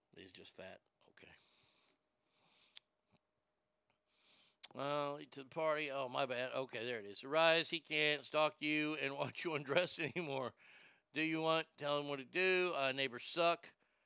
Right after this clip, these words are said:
Uh, my grandmother loves Murder, She Wrote in Columbo. God, those were. Grandma didn't really like a lot of shows. She, oh, I, my favorite thing, my,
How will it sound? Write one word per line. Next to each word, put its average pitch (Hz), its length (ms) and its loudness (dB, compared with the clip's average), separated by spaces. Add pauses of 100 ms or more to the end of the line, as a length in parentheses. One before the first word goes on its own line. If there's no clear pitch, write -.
(580)
Uh, 139 720 -2
my 156 160 0
grandmother 156 560 0
loves 147 300 -2
Murder, 160 260 0
She 151 180 -6
Wrote 147 300 0
in 131 100 -10
Columbo. 135 640 -2 (180)
God, 113 280 -12
those 113 220 -12
were. 104 120 -16 (1500)
Grandma 311 300 2
didn't 226 160 -2
really 185 200 6
like 139 360 4
a 160 40 -6
lot 143 220 4
of 127 80 -4
shows. 123 600 -2 (1120)
She, 220 320 2
oh, 180 340 12
I, 185 260 8
my 170 180 8
favorite 202 460 6
thing, 190 200 6
my, 170 220 8